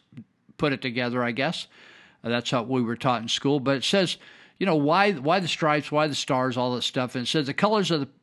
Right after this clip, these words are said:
of the pales, the vertical stripes, are those used in the flag of the United States of America, White signifies purity and innocence. Uh, red, hardiness and valor.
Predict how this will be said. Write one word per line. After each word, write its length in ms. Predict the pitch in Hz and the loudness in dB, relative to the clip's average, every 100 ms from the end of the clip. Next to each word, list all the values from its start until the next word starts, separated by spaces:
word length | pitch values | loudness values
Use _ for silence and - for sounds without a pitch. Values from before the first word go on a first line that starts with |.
| _ | _
of 200 | 139 127 | -4 -4
the 80 | 110 | -6
pales, 640 | - 185 170 123 143 - - - | -4 -2 0 0 -2 -4 -10 -18
the 100 | 117 | -10
vertical 400 | 113 135 156 - | -2 0 0 -4
stripes, 640 | 120 - 143 123 127 - - _ - - - | -8 -2 -2 -2 -4 -10 -12 _ -20 -20 -4
are 120 | 135 | 0
those 320 | 143 175 156 | 2 4 4
used 280 | 147 185 - | 4 2 2
in 100 | 156 | -2
the 80 | 147 | -2
flag 340 | - 165 170 | -2 0 0
of 60 | 160 | 0
the 80 | 139 | 0
United 260 | 143 147 | 0 -2
States 320 | 135 - 143 139 | -2 -2 -4 -4
of 80 | |
America, 520 | 131 156 165 156 151 139 - - _ _ | -2 0 0 0 -2 -4 -10 -20 _ _
White 320 | 117 156 185 | 0 2 2
signifies 680 | - 180 170 160 156 139 131 | 0 0 0 0 0 0 -2
purity 460 | - 180 185 170 | 0 2 4 2
and 100 | 143 | 0
innocence. 680 | 123 160 175 - 208 190 - 110 _ _ _ _ _ _ _ | 0 0 2 0 -2 -4 -6 -8 _ _ _ _ _ _ _
Uh, 160 | 127 120 | 0 0
red, 460 | 120 180 185 196 | 2 4 4 0
hardiness 640 | - - 160 165 160 156 - | -2 2 2 4 2 0 0
and 120 | 127 | 0
valor. 460 | 131 147 160 226 | 2 2 2 0